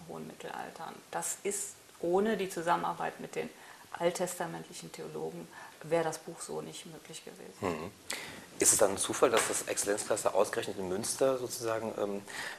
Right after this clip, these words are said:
Speaker 2: stationiert ist? Ähm, ich meine, Münster spricht ja für vieles.
Speaker 1: Mhm.
Speaker 2: Also wir haben natürlich westfälischen Frieden, wenn man daran denkt, Religion, Politik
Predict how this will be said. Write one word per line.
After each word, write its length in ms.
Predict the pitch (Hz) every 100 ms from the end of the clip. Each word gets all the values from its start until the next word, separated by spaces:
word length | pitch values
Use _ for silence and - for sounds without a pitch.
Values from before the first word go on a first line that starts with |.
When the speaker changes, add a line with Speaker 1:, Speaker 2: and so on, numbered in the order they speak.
| -
Speaker 2:
stationiert 640 | - 104 - 107 107 113
ist? 260 | 113 113 -
Ähm, 360 | 101 95 95 101 - - - - -
ich 140 | - -
meine, 120 | 107
Münster 240 | 113 -
spricht 240 | 123 - -
ja 60 |
für 100 | 113
vieles. 260 | 101 95 87
Speaker 1:
Mhm. 60 | 90
Speaker 2:
Also 140 | 90
wir 100 | 95
haben 140 | 101
natürlich 340 | 98 95 104 - - -
westfälischen 500 | 101 - 117 107 104
Frieden, 180 | - 123
wenn 60 | 117
man 80 |
daran 200 | 107 107
denkt, 240 | 104 104 -
Religion, 280 | 101 104 101
Politik 320 | 101 98